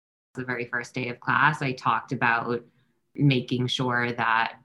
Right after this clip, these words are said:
you know, remote students are getting what they need to get out of the class. And I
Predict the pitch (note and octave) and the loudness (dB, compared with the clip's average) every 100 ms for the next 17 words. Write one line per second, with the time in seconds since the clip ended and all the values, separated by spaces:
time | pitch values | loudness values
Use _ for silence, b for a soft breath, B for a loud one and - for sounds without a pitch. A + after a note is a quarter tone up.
0 | _ _ C#3 B2+ A#2 A#2+ C3 B2 A2+ - | _ _ -4 -2 -2 -4 -2 -2 -4 -8
1 | - C3 B2 A2+ A#2 A#2 - - A#2+ A#2 | -4 -2 0 -2 -4 -8 -8 -2 -2 0
2 | A2+ A#2 - _ _ _ _ - C3+ A#2+ | -4 -6 -12 _ _ _ _ -2 0 0
3 | A#2 B2 A#2+ A#2 _ _ - C3 A#2+ A2+ | -2 -2 -2 -6 _ _ -4 -2 -2 -4
4 | C3+ A#2 A#2+ - A#2 A#2+ A#2 - D#3 D#3 | -4 -2 -2 0 -2 -4 -10 -2 4 4
5 | - C#3+ B2 | 2 -4 -6